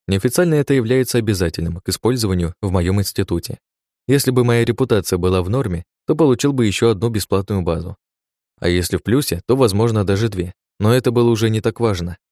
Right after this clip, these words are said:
Главное — сама нейросеть. Остальные бесплатные базы буду добывать долгим игровым путём. О, работает!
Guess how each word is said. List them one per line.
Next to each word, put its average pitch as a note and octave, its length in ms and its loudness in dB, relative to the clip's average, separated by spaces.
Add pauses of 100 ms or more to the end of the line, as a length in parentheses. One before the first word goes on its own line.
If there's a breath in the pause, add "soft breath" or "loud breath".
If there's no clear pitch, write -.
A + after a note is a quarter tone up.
(140)
Главное — G#2+ 420 2
сама G#2+ 320 0
нейросеть. F#2+ 680 -2 (380)
Остальные A2 440 2
бесплатные G2 520 0
базы F#2 360 0 (300)
буду C#3+ 240 0
добывать G2 460 0
долгим A2+ 440 0
игровым F#2+ 340 -2
путём. - 400 -6 (920)
О, G#2+ 300 2
работает! C3+ 680 0